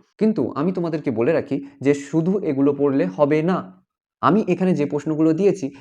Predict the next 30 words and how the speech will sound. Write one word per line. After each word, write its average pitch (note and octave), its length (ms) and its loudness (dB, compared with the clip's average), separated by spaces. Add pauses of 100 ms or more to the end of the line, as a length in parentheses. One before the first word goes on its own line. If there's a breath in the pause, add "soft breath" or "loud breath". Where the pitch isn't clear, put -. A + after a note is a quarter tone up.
বিগত C#3+ 320 2
বছরগুলোতে D3+ 680 0
দেখা C3 280 -2
গেছে C3+ 280 -2 (200 loud breath)
যে C#3 240 6
বেশিরভাগ C#3 600 2
স্কুল, - 300 -12
পশ্চিমবঙ্গের D#3 480 -2
বেশিরভাগ D3+ 500 -2
স্কুল G3 240 -4 (180 loud breath)
এই G3 180 4
সমস্ত F3+ 340 -4
প্রশ্নের D#3 500 -2
মধ্যে C3+ 280 0
থেকেই E3+ 240 0
প্রশ্ন D3 340 -4
দিয়ে E3+ 200 2
থাকে। - 240 -6 (760)
আমি E3+ 220 0
কখনোই D#3+ 460 0 (220 loud breath)
তোমাদেরকে D3+ 440 0
বলবো E3 340 2
না C3+ 300 -6
যে C#3 100 0
হান্ড্রেড E3+ 360 -2
পার্সেন্ট C#3 320 -4
কমন। G#2 260 -6 (220 soft breath)
এইটুকুনি G3+ 360 0
মনে C#3+ 220 0
রাখবে, A#2+ 440 -4